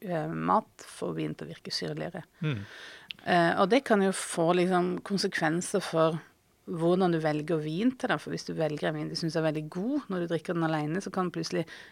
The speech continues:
Speaker 1: virke annerledes sammen med ribba på grunn av den sødmen da, og den fruktigheten.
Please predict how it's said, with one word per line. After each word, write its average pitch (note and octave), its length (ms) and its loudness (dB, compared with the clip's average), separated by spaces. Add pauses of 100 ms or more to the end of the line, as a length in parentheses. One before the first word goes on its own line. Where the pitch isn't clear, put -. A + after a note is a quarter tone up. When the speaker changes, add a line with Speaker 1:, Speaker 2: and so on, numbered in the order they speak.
Speaker 1:
virke - 300 -2
annerledes D#3 480 0
sammen E3 400 0
med D3 80 0
ribba D3 260 -2
på E3+ 180 -6
grunn D#3 340 -4
av C3+ 260 -8 (1400)
den D#3+ 160 -6
sødmen D3+ 480 -6
da, E3 120 0
og D#3 40 -4
den D#3 200 -8
fruktigheten. - 640 -10